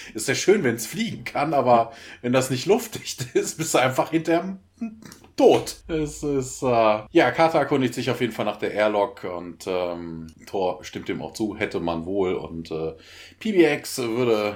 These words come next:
jetzt wohl eingesetzt, um das Schiff in die Luft zu jagen. Und ja, muss dann Thor aber auch erklären, was das, dass das ein Explosive ist. Und, äh,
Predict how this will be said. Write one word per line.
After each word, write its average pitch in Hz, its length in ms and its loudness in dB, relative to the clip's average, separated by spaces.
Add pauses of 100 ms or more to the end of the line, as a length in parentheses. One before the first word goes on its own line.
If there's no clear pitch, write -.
(120)
jetzt 110 240 -6
wohl 101 160 -2
eingesetzt, 95 600 -8
um 104 100 -12
das 92 140 -6
Schiff - 200 -8
in 85 60 -12
die 87 80 -8
Luft 123 220 -6
zu 98 80 -8
jagen. 95 440 0
Und 82 260 -10
ja, 82 200 -4
muss 87 200 -6
dann 87 120 -2
Thor 92 180 2
aber 85 100 -4
auch 78 140 -6
erklären, 90 300 -4
was 76 120 -8
das, 85 200 -8
dass 80 140 -6
das 90 160 -4
ein 85 80 -10
Explosive 82 640 -8
ist. - 180 -10
Und, - 300 -16
äh, - 20 -10